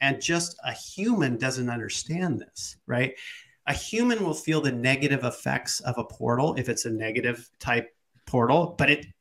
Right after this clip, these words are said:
kinda has to be there. It kinda has to be in existence. If, if a human could close it down inadvertently, it will have to show up somewhere else for the sake of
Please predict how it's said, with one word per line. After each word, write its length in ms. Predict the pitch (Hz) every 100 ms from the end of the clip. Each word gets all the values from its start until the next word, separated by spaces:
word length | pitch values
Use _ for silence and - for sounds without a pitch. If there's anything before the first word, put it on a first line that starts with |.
| _
kinda 260 | - 143 196
has 260 | 196 208 -
to 100 | 175
be 240 | 190 254
there. 300 | 262 - - _ _ _ _
It 140 | 127
kinda 260 | - 170 185
has 240 | 175 170 -
to 80 |
be 340 | 123 147 175 214
in 100 | 151
existence. 640 | 113 - - - - - - - - - -
If, 300 | 165 170 - -
if 200 | 165 156
a 40 | 151
human 460 | - 185 196 190
could 180 | 175 160
close 380 | - 151 156 147
it 140 | 143
down 400 | 143 160 143 123
inadvertently, 1040 | 123 135 131 131 131 - 123 113 117 131 - _ _
it 180 | 151 156
will 260 | 135 165 175
have 220 | 156 143
to 100 | 123
show 280 | - 135 123
up 120 | 123
somewhere 400 | - 120 113 110
else 240 | 143 131
for 140 | - 120
the 80 | 104
sake 320 | - 104
of 100 | 104